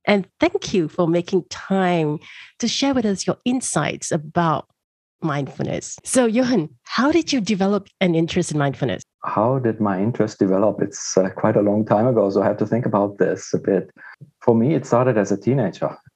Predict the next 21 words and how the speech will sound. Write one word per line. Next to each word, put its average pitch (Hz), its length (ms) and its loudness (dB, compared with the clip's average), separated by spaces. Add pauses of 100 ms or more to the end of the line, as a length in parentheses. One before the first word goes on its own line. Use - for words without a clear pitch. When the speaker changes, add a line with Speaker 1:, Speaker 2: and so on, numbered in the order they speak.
Speaker 2:
actually. 113 440 0 (560)
Speaker 1:
Oh, 330 260 2
so - 160 0
it's 247 140 2
actually 233 160 6
Speaker 2:
And 233 80 4
Speaker 1:
more 208 160 2
than 214 140 0
twenty 208 260 0
years 214 340 0
then. 139 320 0
It's 120 120 4
Speaker 2:
Yeah, 113 60 4
Speaker 1:
more - 100 4
Speaker 2:
it's 120 40 4
Speaker 1:
like - 160 2
Speaker 2:
more 120 220 4
than 123 160 2
that 98 260 2
even, 101 340 0
yeah. 107 340 0